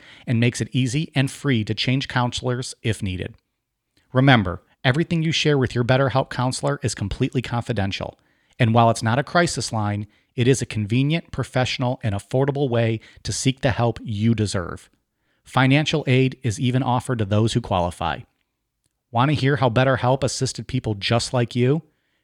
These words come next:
Check out the testimonials posted daily on their site. Look, we here at Necronomipod want you to start living a happier life. So, as a listener, you'll get ten percent off your first month by visiting betterhelp dot com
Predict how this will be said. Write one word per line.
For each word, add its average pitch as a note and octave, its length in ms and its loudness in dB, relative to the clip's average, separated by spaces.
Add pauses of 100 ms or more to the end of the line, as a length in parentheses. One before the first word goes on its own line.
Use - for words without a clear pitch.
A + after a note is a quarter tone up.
Check - 260 0
out D3+ 160 2
the - 60 -4
testimonials B2+ 800 0
posted A#2 440 -2
daily A#2 320 0
on G#2+ 120 -2
their G2+ 140 -4
site. F2 380 -4 (1000)
Look, B2 220 4
we C3 140 4
here D#3+ 180 4
at D3+ 80 0
Necronomipod C3+ 800 2
want B2 160 -2
you C3+ 80 0
to A2+ 80 -2
start A#2+ 260 -2
living A2+ 240 0
a G#2 60 -2
happier G#2 420 -4
life. F#2 380 -4 (260)
So, A#2+ 480 2
as G#2+ 160 0
a G#2+ 60 0
listener, D#3+ 480 0 (260)
you'll B2 140 2
get A2 160 -6
ten C#3+ 180 0
percent C3+ 380 0
off C3+ 240 -2
your G#2 80 -4
first - 340 -2
month A#2+ 240 -2
by G#2 140 0
visiting G2+ 400 -2
betterhelp B2 500 -2
dot B2+ 240 -2
com A#2 380 -4